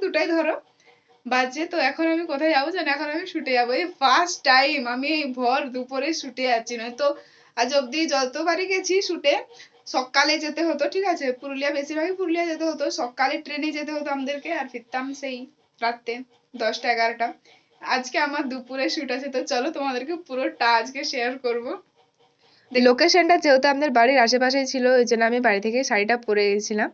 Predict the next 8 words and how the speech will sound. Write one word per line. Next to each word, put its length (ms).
জানতাম 400
যে 80
আশেপাশে, 500
কিন্তু 280
এত 300
পাশে 320
জানতাম 520
না, 180